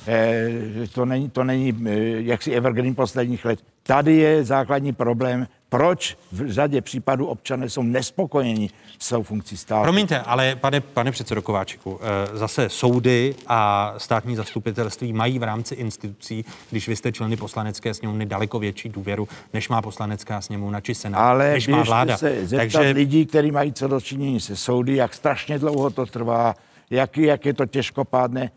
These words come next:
Speaker 1: Prostě já, eh, cítím, eh, z řečí občanů, se kterými mluvím,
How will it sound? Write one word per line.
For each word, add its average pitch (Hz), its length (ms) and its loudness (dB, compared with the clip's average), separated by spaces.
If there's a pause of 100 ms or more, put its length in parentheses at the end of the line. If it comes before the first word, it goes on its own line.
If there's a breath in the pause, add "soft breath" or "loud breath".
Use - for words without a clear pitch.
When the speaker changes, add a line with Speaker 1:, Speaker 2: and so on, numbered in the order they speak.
Speaker 1:
Prostě 156 440 0 (280 loud breath)
já, 123 260 4
eh, 131 320 -8 (520)
cítím, 139 540 0
eh, 104 420 -8
z 90 160 -6 (300)
řečí 120 340 -2
občanů, 131 420 -4
se 113 140 -8
kterými 127 340 -4
mluvím, 123 420 -2